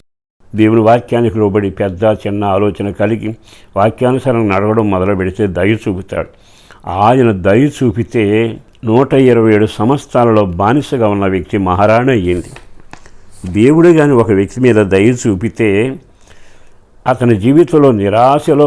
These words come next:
కూరుకుపోయినా లేపి సింహాసనం మీద కూర్చుండబెడతాడు. అంటే దేవుని దయ దావీదు మీదకొచ్చింది, దానియేలు మీదకొచ్చింది. దేవుని దయ ఎస్తేరు మీదకొచ్చింది. దేవుని దయ తన భయభక్తులు గల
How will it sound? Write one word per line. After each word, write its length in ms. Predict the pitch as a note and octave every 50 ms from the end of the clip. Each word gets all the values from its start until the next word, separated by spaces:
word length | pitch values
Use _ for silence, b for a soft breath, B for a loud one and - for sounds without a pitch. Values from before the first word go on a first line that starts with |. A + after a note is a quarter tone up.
| C3+ - -
కూరుకుపోయినా 720 | A#2+ A#2+ B2+ D3 B2 C3+ A#2+ - A2 G#2+ G#2 G#2+ A2 G#2+ G2+ G2 F#2+ G2+ A#2 A2 F2+ G2
లేపి 360 | A2 A#2 A#2+ A2+ A#2 A2+ G#2+ G#2+ A2+ A#2 G#2+ - - _ - -
సింహాసనం 540 | - G#2 G#2+ G#2 A2+ A#2+ B2 A#2 - A#2 A2 G#2+
మీద 120 | G#2 G2 G2+ F#2+ -
కూర్చుండబెడతాడు. 920 | - G#2+ G2 - - G#2+ G#2+ G#2+ G2+ G2 F#2+ F#2+ F#2+ - - F#2 F2+ - - _ b b b b b b b b b b b b b b b b b _ _ _ -
అంటే 200 | C3+ D3 - F3 D#3+ C3+ A2 F#2 F2+ A2+
దేవుని 340 | B2+ D#3 F#3 F#3 F3+ D#3 A#2+ G#2+
దయ 180 | A#2 G#2+ A2 A#2 A#2 A2+ A2 A2+ A#2 A2+ G2 - - - _ _ _ _ _ - G#2 G2+ F2+ F2+
దావీదు 420 | F2+ G2 A2 A2+ A#2+ C3 C#3+ D#3 D#3+ D3
మీదకొచ్చింది, 680 | B2+ G#2 A2 - - G#2 F#2+ - - G2+ G2+ G2+ G2 A2+ A#2 G#2 F#2
దానియేలు 460 | F#2 F#2 G2 G2+ G2+ G#2+ A2 A2+ A2+ A2+ A2+
మీదకొచ్చింది. 600 | G#2+ G#2 G#2 - F#2+ F2+ F2+ - - E2 F2 - - - _ _ _ - - G2+ F#2 G#2
దేవుని 380 | G#2 A#2 C3 C3+ C#3 C3+ B2 G#2 F2 G#2
దయ 180 | F#2+ G2+ A2 A2+ A#2 A#2+ G#2+ G2 G2
ఎస్తేరు 380 | F#2+ - - A2+ A2+ A2+ B2 B2+ B2+
మీదకొచ్చింది. 680 | B2 B2 C#3 - - G2 F#2 - - F#2 F#2 E2+ G2 - b b b b b b b b b - G2+ E2+ D#2+
దేవుని 320 | A2+ B2 C3+ D3 D3 C#3 B2 G#2
దయ 140 | G#2 G2+ G#2 A2 - -
తన 120 | G#2 G2 F#2+ F2 E2
భయభక్తులు 540 | G2 G#2 A2+ A#2 B2+ C3+ B2+ - C3 A#2 A2+ G2+
గల 120 | G2+ F#2+